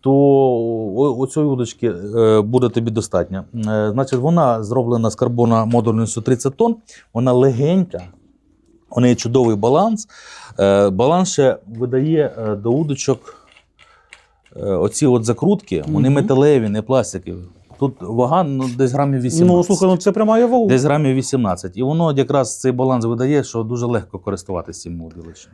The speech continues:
Speaker 2: Це, Макс, для балансу, так? Щоб
Speaker 1: Так.
Speaker 2: в-,
Speaker 1: Так, це
Speaker 2: центр
Speaker 1: для балансу.
Speaker 2: тяжесті.
Speaker 1: Це все
Speaker 2: Центр.
Speaker 1: для цього балансу, да. І, е, тобі її, в принципі, вистачить, вона не зламається. Сама не зламається точно.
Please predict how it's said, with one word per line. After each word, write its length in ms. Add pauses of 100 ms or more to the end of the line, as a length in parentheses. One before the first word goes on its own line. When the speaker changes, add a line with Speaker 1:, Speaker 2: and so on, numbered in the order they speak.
Speaker 2:
Це, 120
Макс, 240
для 120
балансу, 420
так? 180
Щоб 160 (180)
Speaker 1:
Так. 140
Speaker 2:
в-, 120 (460)
Speaker 1:
Так, 100 (140)
це 120
Speaker 2:
центр 160
Speaker 1:
для 60
балансу. 200 (160)
Speaker 2:
тяжесті. 480 (180)
Speaker 1:
Це 140
все 240
Speaker 2:
Центр. 120
Speaker 1:
для 680 (100)
цього 200
балансу, 580 (100)
да. 240
І, 420
е, 520
тобі 280
її, 280
в 120
принципі, 400
вистачить, 460
вона 220 (440)
не 240
зламається. 720 (600)
Сама 380
не 120
зламається 640
точно. 320